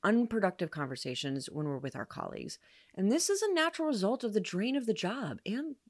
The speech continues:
the need to have a sounding board to vent the hard parts of being an educator.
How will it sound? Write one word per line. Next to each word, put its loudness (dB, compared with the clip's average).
the -4
need 0
to -2
have 0
a 0
sounding 0
board -2
to -6
vent -2
the 2
hard 2
parts -2
of -10
being 0
an 2
educator. -6